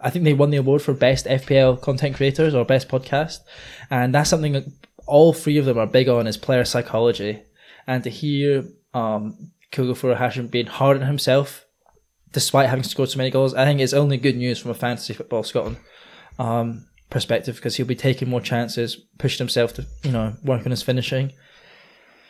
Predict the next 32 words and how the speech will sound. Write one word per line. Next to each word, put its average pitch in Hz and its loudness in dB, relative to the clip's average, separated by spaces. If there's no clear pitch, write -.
And 151 4
ultimately, 156 6
it's 143 0
a 143 0
sign 156 4
of 147 0
a - -4
confident - -2
player, 160 2
and 139 -6
we 139 2
like 139 0
those 120 2
confident 123 -4
players 127 4
that - -4
shoot 120 -2
often. 117 -2
Talking 175 6
of 156 2
confident 127 -4
players, 123 0
um, 127 -2
let's 135 0
move 131 2
on 120 0
to 117 -2
Hearts 120 -2
versus 110 -2
Rangers, 104 -2
because 110 -10
Rangers 127 2